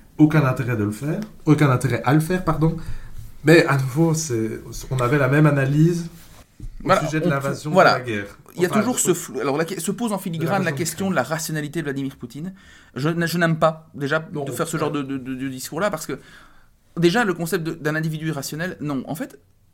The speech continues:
Speaker 2: je pense qu'il faudrait se référer aux travaux de Gérald Bronner, qui parle, qui a tra-, travaillé
Speaker 1: Ouais.
Speaker 2: sur la pensée extrême, et qui dit, les pensées, les individus avec une pensée extrême sont, en fait, plus rationnels que le commun des mortels. Ils ont juste des prémices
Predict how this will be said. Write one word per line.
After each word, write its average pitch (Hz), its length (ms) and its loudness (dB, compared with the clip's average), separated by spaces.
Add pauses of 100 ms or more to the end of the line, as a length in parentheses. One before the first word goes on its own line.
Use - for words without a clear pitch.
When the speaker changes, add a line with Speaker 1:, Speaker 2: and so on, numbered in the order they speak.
(380)
Speaker 2:
je 117 60 -10
pense 185 240 -10
qu'il 160 140 -10
faudrait 160 200 -6
se 156 80 -12
référer 139 240 -6
aux 143 100 -6
travaux 147 200 -8
de 143 60 -8
Gérald 139 200 -4
Bronner, 135 280 -4
qui 143 80 -10
parle, 123 200 -4
qui 139 120 -8
a - 20 -4
tra-, 160 140 -6
travaillé 151 220 0
Speaker 1:
Ouais. - 20 -4
Speaker 2:
sur 160 100 -2
la 135 60 2
pensée 143 240 -4
extrême, 156 340 -4
et 139 60 -4
qui 139 80 -12
dit, 214 180 -4 (260)
les 156 80 -6
pensées, 190 280 -4
les 185 120 -2
individus 220 320 -2
avec 160 140 -4
une 156 100 -2
pensée 135 220 -6
extrême 190 380 -8
sont, 190 260 -8
en - 60 -4
fait, 214 160 -6
plus 185 100 -4
rationnels 160 400 -8
que 151 80 -10
le 127 60 -4
commun 131 200 -4
des 135 80 -4
mortels. 131 360 -6
Ils 131 120 -6
ont 139 60 -2
juste 180 160 -4
des 139 100 -4
prémices 180 500 -6